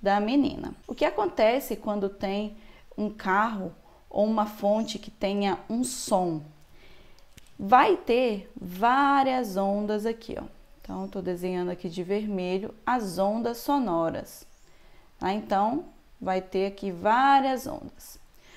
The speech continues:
Quando estiver se movimentando em direção ao observador, essas ondas, como o movimento é um, tá no sentido do observador, então essas ondas,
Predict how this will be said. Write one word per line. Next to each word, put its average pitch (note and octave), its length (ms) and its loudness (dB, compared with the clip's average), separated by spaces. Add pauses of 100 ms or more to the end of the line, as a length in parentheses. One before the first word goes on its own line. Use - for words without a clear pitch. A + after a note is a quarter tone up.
(400)
Quando B4+ 300 2
estiver G3+ 480 0
se C#4 240 0
movimentando G3 1080 0 (220)
em D4+ 320 4
direção A3+ 880 0
ao A#3+ 260 8
observador, G3 1000 0 (760)
essas C4+ 520 2
ondas, A3 560 2
como G#3+ 520 2
o G#3+ 120 0
movimento G#3 880 0
é G3+ 100 0
um, G#3+ 300 -2 (260)
tá G#3 140 4
no A3 160 0
sentido A#3 640 -4
do A3 160 2
observador, F#3 1040 0 (540)
então A#3 580 2
essas A#3+ 460 0
ondas, G#3 520 4